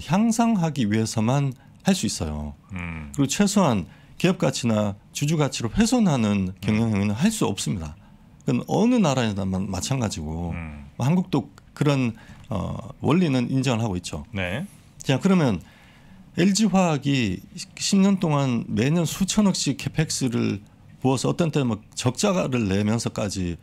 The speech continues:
Speaker 1: 키운 그 배터리 사업을
Speaker 2: 음.
Speaker 1: 물적 분할을 해서 동시 상장을 하고 있잖아요.
Speaker 2: 네.
Speaker 1: 그리고 그 물적 분할할 때 엘지 화학의 기존 주주에게는 한 주도 배정을 하지 않았습니다.
Speaker 2: 음.
Speaker 1: 이, 왜 이렇게 했는가? 이것이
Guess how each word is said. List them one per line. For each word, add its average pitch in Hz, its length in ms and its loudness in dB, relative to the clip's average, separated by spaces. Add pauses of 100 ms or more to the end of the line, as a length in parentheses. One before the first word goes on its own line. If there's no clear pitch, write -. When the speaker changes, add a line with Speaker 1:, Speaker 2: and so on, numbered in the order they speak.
(160)
Speaker 1:
키운 139 260 -2
그 - 80 -2
배터리 139 320 -2
사업을 92 680 -2
Speaker 2:
음. 85 260 -10 (560)
Speaker 1:
물적 180 440 0
분할을 135 380 2
해서 110 200 -2
동시 98 380 -2
상장을 185 420 2
하고 110 140 -2
있잖아요. 95 500 -4
Speaker 2:
네. 98 320 -4
Speaker 1:
그리고 123 200 -2
그 139 40 2
물적 131 400 0
분할할 123 320 0
때 110 300 -2 (340)
엘지 139 240 0
화학의 135 400 0
기존 151 280 0
주주에게는 110 500 0
한 247 240 0
주도 180 180 -2
배정을 101 300 0
하지 104 160 -2
않았습니다. 85 460 -6
Speaker 2:
음. 78 420 -12 (760)
Speaker 1:
이, 147 260 -2 (120)
왜 160 220 4
이렇게 175 320 0
했는가? 87 360 -2 (500)
이것이 139 560 0